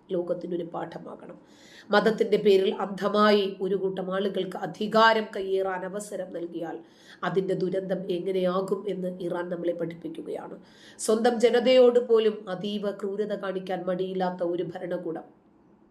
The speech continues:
ആ ഭരണകൂടത്തെ തന്നെയല്ലേ തെമ്മാടി രാഷ്ട്രം എന്ന് വിളിക്കേണ്ടത്? സ്വന്തം ജനങ്ങളെ കണ്ണിലെ കൃഷ്ണമണി പോലെ നോക്കുന്ന ഇസ്രായേൽ എങ്ങനെയാണ് തെമ്മാടി രാഷ്ട്രമാകുന്നത്? നമ്മുടെ നാട്ടിലെ ചില ആളുകൾ നമ്മുടെ രാജ്യത്തിന്റെ ഒരു നിയമങ്ങളും പാലിക്കില്ല. പക്ഷേ ഇറാനിൽ ചെന്ന് കഴിഞ്ഞാൽ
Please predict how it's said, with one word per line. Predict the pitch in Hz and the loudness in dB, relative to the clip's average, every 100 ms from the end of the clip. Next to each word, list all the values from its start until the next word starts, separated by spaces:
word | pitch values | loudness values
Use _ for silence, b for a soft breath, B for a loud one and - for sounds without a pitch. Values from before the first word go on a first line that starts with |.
| _ _ - | _ _ -10
ആ | 175 | -6
ഭരണകൂടത്തെ | 175 170 175 180 185 180 175 175 | -2 -2 0 0 0 -2 -4 -6
തന്നെയല്ലേ | 170 180 175 170 | -8 -6 -4 -4
തെമ്മാടി | 165 170 170 170 170 | -4 -6 -4 -4 -4
രാഷ്ട്രം | 165 165 - 180 | -4 -6 -10 -12
എന്ന് | 180 | -10
വിളിക്കേണ്ടത്? | 170 160 160 - - - - B B B B | -10 -10 -12 -16 -16 -18 -20 B B B B
സ്വന്തം | - 180 180 185 | -6 -2 0 0
ജനങ്ങളെ | 175 190 196 202 208 - | 2 2 2 4 4 4
കണ്ണിലെ | 185 196 196 190 208 | -4 0 2 0 -2
കൃഷ്ണമണി | 214 240 220 220 | -6 -6 0 0
പോലെ | 220 220 220 226 | 2 4 6 4
നോക്കുന്ന | 214 180 185 190 214 - 180 | 2 -4 -6 -10 -12 -14 -10
ഇസ്രായേൽ | 165 - 180 170 170 | -8 -6 -4 -2 -4
എങ്ങനെയാണ് | 180 180 175 170 170 | -6 -6 -4 -6 -8
തെമ്മാടി | 180 180 185 170 165 | -8 -8 -8 -6 -4
രാഷ്ട്രമാകുന്നത്? | 165 165 - - 170 175 - - - B B B B - | -4 -8 -14 -14 -12 -14 -16 -16 -16 B B B B 0
നമ്മുടെ | 202 208 | 2 4
നാട്ടിലെ | 196 185 180 180 170 | 2 0 0 0 0
ചില | 180 175 | 0 -2
ആളുകൾ | 175 180 170 208 | 0 -2 -2 -4
നമ്മുടെ | 247 269 | 0 4
രാജ്യത്തിന്റെ | 247 214 202 180 185 185 | 6 4 2 -4 -4 -4
ഒരു | 180 | -4
നിയമങ്ങളും | 180 180 175 170 165 | -6 -8 -6 -4 -6
പാലിക്കില്ല. | 170 151 156 165 165 - - B B B 180 | -6 -8 -10 -12 -14 -16 -20 B B B -4
പക്ഷേ | 175 190 185 196 | -2 -4 -4 -4
ഇറാനിൽ | 175 190 247 226 | -2 0 0 -2
ചെന്ന് | 214 202 185 175 | -2 -2 -2 -2
കഴിഞ്ഞാൽ | 170 175 170 170 | -2 -2 -4 -8